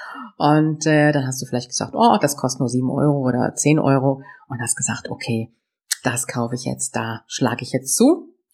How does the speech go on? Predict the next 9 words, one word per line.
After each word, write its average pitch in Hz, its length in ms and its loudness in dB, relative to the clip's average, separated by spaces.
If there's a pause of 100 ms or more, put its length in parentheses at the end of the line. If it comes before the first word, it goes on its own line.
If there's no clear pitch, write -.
Und 349 460 2 (140)
wenn 185 500 2
dieser 190 540 2 (720)
Produzent, 170 640 0
sage 190 240 4
ich 165 60 0
jetzt 170 180 0
mal, 156 440 2 (100)
später 160 840 0